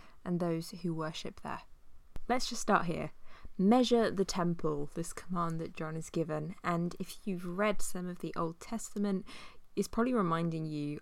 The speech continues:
of times in the Old Testament where prophets were also told to measure the temple, specifically Ezekiel and also in Zechariah. Um, Ezekiel forty, Zechariah two,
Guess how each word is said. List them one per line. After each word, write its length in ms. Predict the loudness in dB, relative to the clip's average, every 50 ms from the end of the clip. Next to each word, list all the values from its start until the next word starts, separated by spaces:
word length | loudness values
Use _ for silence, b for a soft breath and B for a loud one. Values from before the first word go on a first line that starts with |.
| -4 -6
of 180 | -6 -6 -6
times 400 | -10 -8 -6 -6 -6 -6 -8 -8
in 60 | -6
the 100 | -2 0
Old 160 | 0 0 0 0
Testament 540 | -2 -4 -4 -4 -4 -4 -4 -4 -4 -4
where 400 | -4 -4 -2 -2 -2 -4 -6 -8 -10 -14 _ -20 -14 -4
prophets 680 | 0 2 2 2 2 0 -2 -2 -4 -8 -10 -10 -10 -6
were 160 | -2 -2 0 2
also 340 | 4 2 2 2 0 -2
told 380 | -2 -2 -4 -4 -4 -4 -6 -8 B B B B B B -2
to 120 | 2 2
measure 340 | 4 4 4 2 0 0 -2
the 140 | -4 -4 -6
temple, 480 | -6 -2 0 0 0 0 -2 -4 -6
specifically 800 | -6 -6 -4 -4 -4 -4 -4 -4 -4 -4 -2 0 0 0 0 0
Ezekiel 640 | 0 -2 0 0 -2 -2 -2 0 0 2 2 0 0
and 180 | 0 -2 -2
also 440 | -2 -2 -2 -2 -2 -2 -2 -2 0
in 360 | 0 0 0 0 0 0 -2
Zechariah. 800 | -2 -2 -2 -2 -2 -2 -4 0 2 2 4 4 2 2 0 -2 -4 B B B B B B B B B B B 4
Um, 460 | 6 8 8 8 4 0 0 -2 -4 -8 -14 -18 -8 -2 0
Ezekiel 380 | 2 4 4 4 4 2 2
forty, 480 | 2 2 2 2 2 2 0 -2 -4 -2
Zechariah 460 | -4 -6 -6 -4 -2 -2 -2 -2 -4
two, 340 | -6 -4 -2 -2 -2 -2